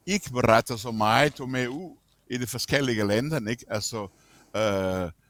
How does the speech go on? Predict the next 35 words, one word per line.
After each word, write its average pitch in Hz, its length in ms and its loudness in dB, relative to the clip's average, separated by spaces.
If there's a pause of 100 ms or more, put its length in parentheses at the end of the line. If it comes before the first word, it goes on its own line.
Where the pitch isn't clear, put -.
(200)
danske 156 360 4
mainstream 147 500 -4
medier, 127 400 0
de 117 80 -2
beretter 120 420 2 (340)
meget 143 300 8
sjældent 135 540 4
fra 110 180 4
E 104 140 0
U. 147 240 -12
Det 123 100 -2
er 127 60 2 (100)
kun, 170 100 -12
når 151 140 -6
der 127 80 4
er 131 80 6 (100)
problemer, 123 400 -2 (460)
men 104 140 -6
ikke 135 160 -6
når 196 120 -14
der 139 120 0
er 117 140 6
fremskridt, - 640 -4
for - 80 -16
eksempel, - 400 -4
ikke? - 160 -12 (440)
Så - 220 -10 (480)
det 143 80 4
er 139 40 4
meget 151 240 2
svært 170 420 4
at 117 60 -4
holde 127 280 -4
borgerne 160 460 -8 (120)
opdateret 143 680 -4